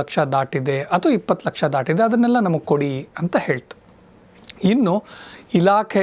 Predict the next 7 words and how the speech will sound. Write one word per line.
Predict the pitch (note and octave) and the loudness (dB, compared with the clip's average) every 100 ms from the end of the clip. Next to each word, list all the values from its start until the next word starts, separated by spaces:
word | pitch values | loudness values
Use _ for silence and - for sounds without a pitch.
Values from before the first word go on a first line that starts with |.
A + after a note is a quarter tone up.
| F#3+ | 4
ಎಲ್ಲ | E3 G#3 C4 B3+ | 4 2 4 2
ಅಧಿಕಾರಿಗಳಿಗೆ | F#3+ F#3 E3+ D3+ C#3+ C3+ B2+ D#3 F#3+ - _ _ - C#3 | 0 -2 -2 -2 -2 -4 0 0 -2 -8 _ _ -8 0
ರೋಡ್ | D3 D#3 D3+ | 2 2 -2
ಮೇಲೆ | D3+ C#3 | -6 -6
ಬಿಟ್ಟು | C3 - - - - - | -10 -14 -20 -20 -14 -6
ಅಂತಂದ್ರೆ | D3 - D#3 A#3+ E3 | -2 0 2 2 2
ರಸ್ತೆಗಿಳಿರಿ, | D#3 - G3 F3+ D#3+ D#3 | 0 0 0 2 0 0